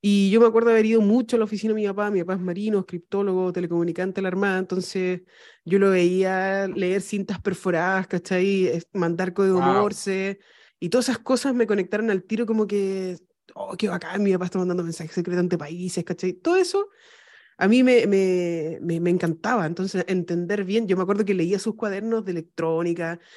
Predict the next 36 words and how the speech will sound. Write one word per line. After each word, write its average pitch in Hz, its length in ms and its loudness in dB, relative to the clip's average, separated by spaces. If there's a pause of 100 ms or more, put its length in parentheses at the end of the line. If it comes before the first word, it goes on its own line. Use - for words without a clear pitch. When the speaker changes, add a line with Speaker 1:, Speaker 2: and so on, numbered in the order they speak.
(220)
Speaker 1:
veía, 180 380 4
yo, 185 340 0
me 170 160 -2
encantan 170 340 0
las 190 80 4
letras 208 140 0
de 208 60 0
mi 202 40 0
papá, 202 160 0
entonces 190 380 -4
leía 190 340 2
mucho 220 500 0
sus - 240 -6
cuadernos 220 520 2
de, 220 300 0
de 185 180 -4
la 185 80 -2
Armada, 233 460 -2 (500)
cuando 180 220 2
le 180 80 2
enseñaban 180 400 -2
binario, 175 560 -4
le 175 80 2
enseñaban 170 320 0
así 175 140 -4
como 185 180 0
cómo 190 180 2
funcionaban 185 360 -2
los 196 100 -4
computadores, 190 560 -2
pero 170 120 0
del 156 100 -6
año 202 120 -2
de 208 60 4
la 170 120 -2
pera. 196 320 0